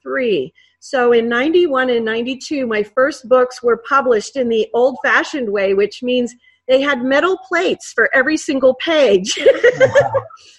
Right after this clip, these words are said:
Speaker 1: Who could have thought that, you know, between nineteen ninety-two and two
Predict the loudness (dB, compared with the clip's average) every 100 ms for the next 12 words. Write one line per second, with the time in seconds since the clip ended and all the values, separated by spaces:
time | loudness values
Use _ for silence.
0 | _ _ 2 2 0 -2 -2 -6 2 4
1 | 4 0 -8 _ _ -2 -2 -2 -4 0
2 | 0 0 -4 -4 -2 -2 -2 0 0 2
3 | -2 -2 -6 -4 2 4 4 0 -4 -2